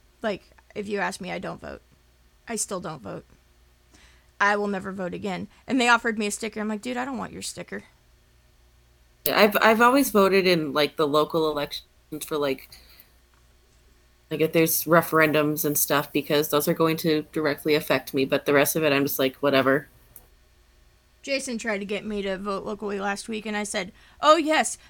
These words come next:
Speaker 1: because it did me a whole lot of good in November. I'm never voting again.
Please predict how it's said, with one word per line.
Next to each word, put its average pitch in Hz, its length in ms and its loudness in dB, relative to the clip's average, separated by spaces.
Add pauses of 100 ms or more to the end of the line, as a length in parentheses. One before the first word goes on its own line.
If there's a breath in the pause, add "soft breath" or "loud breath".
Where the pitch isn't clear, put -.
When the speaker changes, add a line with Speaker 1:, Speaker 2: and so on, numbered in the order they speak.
Speaker 1:
because 320 260 -2
it 294 100 -4
did 359 140 -2
me 294 80 -2
a 269 80 2
whole 269 180 -2
lot 240 160 2
of 208 80 -8
good 220 140 -4
in 214 100 -2
November. 190 460 -4
I'm 208 120 0
never 208 240 -2
voting 185 340 -6
again. 170 320 -10